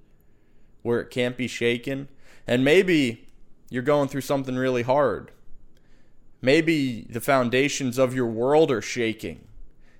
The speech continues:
Maybe very painful physically, spiritually, emotionally. I'd encourage you, friend. I would invite you.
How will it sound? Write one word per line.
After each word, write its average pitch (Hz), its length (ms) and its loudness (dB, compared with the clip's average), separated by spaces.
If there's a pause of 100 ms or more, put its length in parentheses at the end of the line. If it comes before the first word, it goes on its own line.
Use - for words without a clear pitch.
(100)
Maybe 151 400 2
very 127 380 2
painful 139 760 4
physically, 147 680 -4
spiritually, 147 720 -4
emotionally. 120 840 -2 (1800)
I'd - 100 -16
encourage 98 540 -10
you, 92 100 -12
friend. 127 540 -6 (560)
I 170 80 -6
would 131 100 -2
invite 107 540 -6
you. 131 240 -6